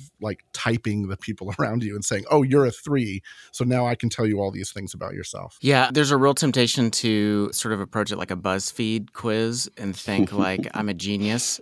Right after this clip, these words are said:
Speaker 2: and I understand all these things." And the truth is actually this. Some of the original teachers of the Enneagram in the last hundred years, they didn't want the general public to know about it because of these exact issues. They were scared that people were not gonna go deep enough with it, and that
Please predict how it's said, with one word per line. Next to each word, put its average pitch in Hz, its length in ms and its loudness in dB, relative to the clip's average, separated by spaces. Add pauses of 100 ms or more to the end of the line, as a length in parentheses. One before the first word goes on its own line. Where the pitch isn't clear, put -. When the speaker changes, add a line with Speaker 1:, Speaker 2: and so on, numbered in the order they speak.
Speaker 2:
and 110 160 0
I 107 120 2
understand 104 460 -2
all 107 100 -2
these 120 200 -2
things." 127 420 2 (100)
And 147 80 4
the 143 60 6
truth 214 240 4
is 135 100 2
actually 120 280 2
this. 110 340 2 (380)
Some 170 240 4
of 180 60 2
the 151 80 8
original 127 540 6
teachers 127 360 -2
of 117 100 4
the 110 140 0
Enneagram 113 300 2
in 104 100 2
the 101 80 2
last 101 180 2
hundred 107 240 -2
years, 104 220 -2
they 123 180 0
didn't 123 400 2
want 127 400 2
the 120 80 0
general 107 240 0
public 107 300 -4
to 104 100 -8
know 101 220 0
about 101 320 0
it 95 120 -6 (200)
because 117 480 -4
of 95 100 -6
these 107 240 -2
exact 95 400 -4
issues. 87 640 -6
They 113 180 -2
were 131 80 0
scared 110 380 -2
that 104 100 -8
people 110 220 -4
were 95 120 -2
not 98 220 -2
gonna 117 140 -6
go 98 140 -2
deep 120 340 -4
enough 95 280 -4
with 98 280 -4
it, 156 200 -6 (640)
and 120 280 2
that 113 280 2